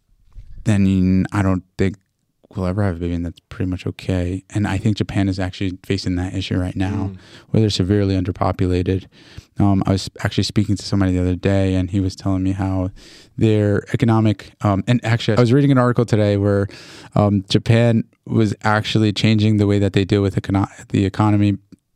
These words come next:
Speaker 1: because of their inflation, um, because of their financial, ah, damn, dude, I can't really recite this very well, but all I know is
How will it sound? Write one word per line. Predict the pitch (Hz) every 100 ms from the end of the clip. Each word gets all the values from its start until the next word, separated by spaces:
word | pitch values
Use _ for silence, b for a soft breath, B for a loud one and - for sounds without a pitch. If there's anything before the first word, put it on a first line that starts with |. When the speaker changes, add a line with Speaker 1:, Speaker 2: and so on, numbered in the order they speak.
| _
Speaker 1:
because | - 113 - 110 104
of | 107 98 92 _ B B B B B B -
their | 117 117
inflation, | 98 107 101 - 90 -
um, | 104 101 98 98 101
because | 107 113 104
of | 107 95
their | 101
financial, | 95 104 101 104 101 101 -
ah, | 120 123
damn, | - 117 98
dude, | 104 98 -
I | 104
can't | - 131
really | 120 107
recite | 95 110
this | 101
very | - 98
well, | 98 101
but | 95 -
all | 156
I | 190
know | 139 120
is | 110 107 -